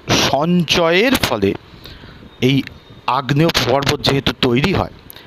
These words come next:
সেই জন্যই এই পর্বতের অপর একটা নাম, সেই নামটা কি না, সঞ্চয়জাত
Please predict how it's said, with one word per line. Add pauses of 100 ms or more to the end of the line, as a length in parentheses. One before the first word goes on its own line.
(120)
সেই
জন্যই (260)
এই
পর্বতের (180)
অপর
একটা
নাম, (500)
সেই
নামটা
কি
না, (640)
সঞ্চয়জাত